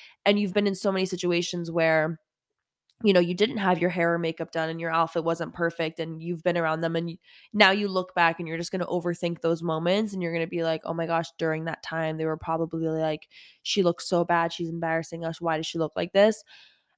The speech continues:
At the end of the day, your friends are gonna be friends with you no matter what you look like. And I understand if you're, you rolled yourself in dirt and smelled absolutely horrible and had dirt all over your body and your face and you went out.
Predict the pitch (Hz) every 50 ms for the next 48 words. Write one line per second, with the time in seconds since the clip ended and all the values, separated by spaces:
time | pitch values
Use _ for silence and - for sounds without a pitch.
0 | - - 214 214 - 247 262 277 269 247 220 214 202 190 180 170 175 - 202 175
1 | 175 170 170 170 170 165 165 160 175 165 160 160 165 - 165 156 156 151 156 151
2 | 147 147 151 156 165 160 - - - - 135 - - - 85 - - 190 202 214
3 | 226 247 262 220 214 185 - - 202 190 180 175 165 160 - 170 170 165 160 156
4 | 143 - - _ _ - 185 185 170 170 160 170 180 180 180 170 170 165 170 170
5 | - 170 160 165 - 170 160 165 151 175 170 156 143 131 - _ _ - - 170
6 | 165 160 156 156 - - - 175 160 165 165 - - 262 262 - - 180 170 170
7 | 170 175 175 170 175 180 175 170 160 147 147 165 165 156 160 160 - 170 170 170
8 | - - 151 160 165 175 170 165 175 165 165 160 165 160 160 160 160 156 156 151
9 | 143 156 - 180 180 180 165 156 165 - - 156 156 156 156 156 160 160 156 151
10 | 139 123 - -